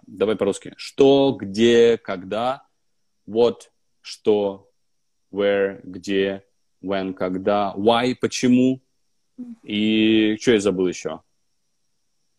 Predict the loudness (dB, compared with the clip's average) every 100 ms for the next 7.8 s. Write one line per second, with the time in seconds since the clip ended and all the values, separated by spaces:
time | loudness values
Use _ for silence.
0 | _ _ _ _ _ _ _ -8 0 -2
1 | 0 0 2 2 -4 -2 0 0 0 -2
2 | -2 0 -2 -4 _ _ _ _ _ _
3 | _ _ _ _ -8 -2 0 -2 -4 -6
4 | -4 -4 -4 -8 -16 _ _ _ _ -14
5 | -12 -12 -14 -18 -20 -20 _ _ -20 -20
6 | _ -16 -14 -10 -10 -8 -8 -8 -8 -6
7 | -6 -6 -8 -14 _ -10 -10